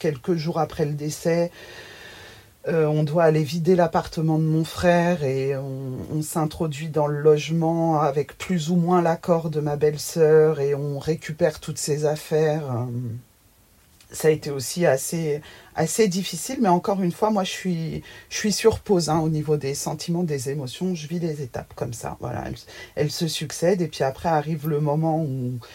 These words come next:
où, euh, où faut organiser les funérailles.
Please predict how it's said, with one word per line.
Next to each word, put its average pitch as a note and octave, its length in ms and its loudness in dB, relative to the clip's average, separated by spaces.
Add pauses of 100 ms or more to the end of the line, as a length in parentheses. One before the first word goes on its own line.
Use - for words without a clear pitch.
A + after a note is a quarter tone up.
(840)
où, D#3+ 220 0
euh, C3+ 520 0 (160)
où - 80 -8
faut C#3 320 0
organiser D#3 560 2
les C#3+ 140 0
funérailles. E3 920 -2